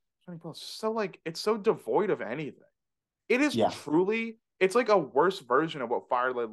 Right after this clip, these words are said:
Speaker 1: Re-, Fire Red, Fire Red Leaf Green is, like, a literal just reskinned update, but it's pretty
Speaker 2: Yeah.
Speaker 1: good. It's very solid
Speaker 2: It's,
Speaker 1: and
Speaker 2: it's
Speaker 1: foundational.
Speaker 2: polished too. It's more polished than,
Speaker 1: Brilliant
Speaker 2: um,
Speaker 1: Diamond and Shining Pearl are
Speaker 2: yeah.
Speaker 1: not that polished, honestly, and they're just, like,
Speaker 2: Yeah.
Speaker 1: it's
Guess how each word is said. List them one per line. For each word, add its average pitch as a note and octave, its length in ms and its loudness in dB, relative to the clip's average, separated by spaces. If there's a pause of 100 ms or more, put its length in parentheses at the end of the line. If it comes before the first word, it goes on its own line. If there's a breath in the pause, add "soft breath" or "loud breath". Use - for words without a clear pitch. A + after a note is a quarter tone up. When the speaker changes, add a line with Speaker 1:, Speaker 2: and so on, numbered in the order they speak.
(120)
Speaker 1:
Re-, B2+ 260 -8 (120)
Fire A#3 200 2
Red, A#3 200 0 (180)
Fire G3 260 -6
Red D#3 300 -6
Leaf C3 300 -12
Green A2 260 -6
is, A#2 140 -10
like, B2+ 100 -2
a B2 60 0
literal A2+ 480 0
just G2+ 240 -12
reskinned A2 520 -10
update, D3+ 420 -6 (240)
but F#3+ 100 6
it's - 180 0
pretty B2 120 4
Speaker 2:
Yeah. G#2 180 4 (120)
Speaker 1:
good. A2 280 0
It's - 80 -12
very F3 160 0
solid A2+ 500 0
Speaker 2:
It's, F#3 240 4
Speaker 1:
and E3+ 140 6
Speaker 2:
it's - 80 -2
Speaker 1:
foundational. - 140 -10
Speaker 2:
polished G#3 360 4 (520)
too. C3+ 180 -2
It's - 160 -12
more C3 140 4
polished - 580 -2
than, F#2 160 -16 (280)
Speaker 1:
Brilliant A3 260 2
Speaker 2:
um, G3 40 0
Speaker 1:
Diamond F#3 200 2
and E3+ 80 -8
Shining F3 240 -6
Pearl D#3+ 160 0
are A#2+ 100 4
Speaker 2:
yeah. A2 60 6
Speaker 1:
not C3+ 180 6
that C3 200 0
polished, C3 540 0
honestly, C#3+ 600 -2 (140)
and A#2+ 160 -2
they're A#2 100 0
just, B2+ 200 -6
like, G#2+ 80 6
Speaker 2:
Yeah. G2+ 140 -2 (260)
Speaker 1:
it's D3+ 200 -6